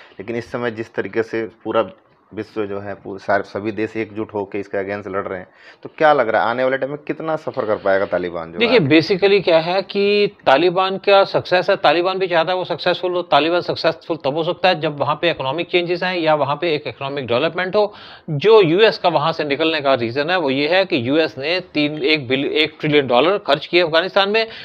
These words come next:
Speaker 2: लेकिन यूएस ने अगर दस बिलियन डॉलर भी वहाँ खर्च किए होते, दस बिलियन मैं कह रहा हूँ, एक मतलब,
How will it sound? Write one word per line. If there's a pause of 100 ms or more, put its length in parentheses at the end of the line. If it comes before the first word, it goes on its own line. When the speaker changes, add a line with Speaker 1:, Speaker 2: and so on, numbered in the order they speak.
(140)
Speaker 2:
लेकिन
यूएस
ने
अगर
दस
बिलियन
डॉलर
भी
वहाँ
खर्च
किए
होते,
दस
बिलियन
मैं
कह
रहा
हूँ, (240)
एक
मतलब,